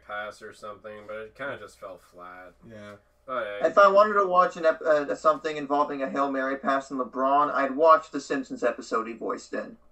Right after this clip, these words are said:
Speaker 2: All right, yeah. Now, it's, on that note, I'm not gonna lie, LeBron James, it, this, it's not like this is his first acting gig ever, 'cause he was in Trainwreck and he was in The Simpsons.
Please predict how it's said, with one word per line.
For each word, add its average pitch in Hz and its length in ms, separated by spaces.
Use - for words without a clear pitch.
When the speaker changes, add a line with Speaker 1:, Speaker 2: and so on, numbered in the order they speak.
Speaker 2:
All 135 160
right, 139 320
yeah. 117 140
Now, 247 200
it's, - 340
on 220 180
that 269 240
note, 185 360
I'm 220 160
not 349 220
gonna 262 200
lie, 202 340
LeBron 233 600
James, 175 600
it, 165 160
this, 202 180
it's 196 180
not 262 200
like 285 140
this 226 160
is 208 120
his 202 160
first 196 340
acting 156 440
gig 139 240
ever, 135 220
'cause 139 220
he 160 120
was 160 180
in 156 80
Trainwreck 135 760
and 127 140
he 131 100
was 131 260
in 131 160
The 131 120
Simpsons. 123 440